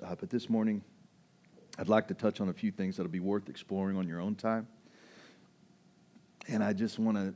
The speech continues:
like, simply remind you of how beautiful the gospel of Jesus Christ is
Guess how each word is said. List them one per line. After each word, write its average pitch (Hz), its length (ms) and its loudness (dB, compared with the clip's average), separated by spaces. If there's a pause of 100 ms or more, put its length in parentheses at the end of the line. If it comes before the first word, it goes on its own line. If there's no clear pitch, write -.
like, 90 200 -2
simply 113 500 0
remind 92 540 2
you 87 220 -6
of - 80 -10
how 87 260 -4 (100)
beautiful 98 680 -4 (500)
the 92 120 0
gospel 90 600 -6
of 82 80 -8
Jesus 85 420 -8
Christ - 440 -6
is 95 320 -4